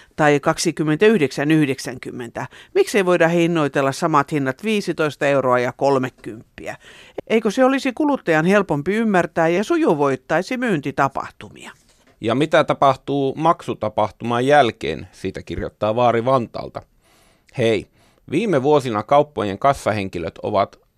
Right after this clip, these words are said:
Speaker 2: ruvenneet toivottamaan asiakkaalle hyvää päivänjatkoa. Mielestäni olisi asiallisempaa toivottaa tuossa tilanteessa kiitos ja näkemiin, eikä jotain konsulttien lanseeraamaa amerikkalaistervehdyksen Have a nice day Suomi-versiota.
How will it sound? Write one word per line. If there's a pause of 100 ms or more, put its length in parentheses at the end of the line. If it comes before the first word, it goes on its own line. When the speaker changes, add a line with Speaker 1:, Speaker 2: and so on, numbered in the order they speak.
(120)
Speaker 2:
ruvenneet
toivottamaan
asiakkaalle
hyvää
päivänjatkoa. (520)
Mielestäni
olisi
asiallisempaa
toivottaa (100)
tuossa
tilanteessa
kiitos
ja
näkemiin, (280)
eikä
jotain
konsulttien
lanseeraamaa
amerikkalaistervehdyksen
Have
a
nice
day
Suomi-versiota.